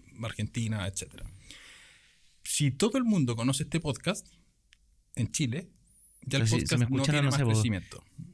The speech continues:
Speaker 2: diecinueve millones de personas, ya es como que, oye,
Speaker 1: Claro, el podcast no tendría más crecimiento. Entonces, supongamos que este podcast genera flujos de caja. Bueno, si es que está en una fase de crecimiento,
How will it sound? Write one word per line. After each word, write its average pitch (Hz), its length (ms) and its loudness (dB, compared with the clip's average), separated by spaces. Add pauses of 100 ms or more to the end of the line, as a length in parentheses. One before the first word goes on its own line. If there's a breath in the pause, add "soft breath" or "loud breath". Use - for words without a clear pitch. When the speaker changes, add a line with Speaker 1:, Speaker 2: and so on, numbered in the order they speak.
(140)
Speaker 2:
diecinueve 139 440 2
millones 165 200 4
de 165 60 4
personas, 190 500 4
ya 175 80 6
es 165 60 0
como 156 200 2
que, 143 120 0
oye, 147 100 2
Speaker 1:
Claro, 120 300 0
el 120 180 2
podcast 139 380 -2
no 135 140 2
tendría 135 320 2
más 95 140 0
crecimiento. - 580 -12 (120)
Entonces, - 300 -4
supongamos 131 580 0
que 160 100 0
este 143 160 -2
podcast 139 360 -4
genera 123 420 0
flujos 123 340 -4
de 135 100 -6
caja. 113 280 -4 (440 loud breath)
Bueno, 117 220 -8 (140)
si - 200 -4
es 92 60 -2
que - 100 -8
está 123 140 -2
en 139 60 2
una 143 140 -2
fase 139 260 -4
de 139 60 -4
crecimiento, 131 600 0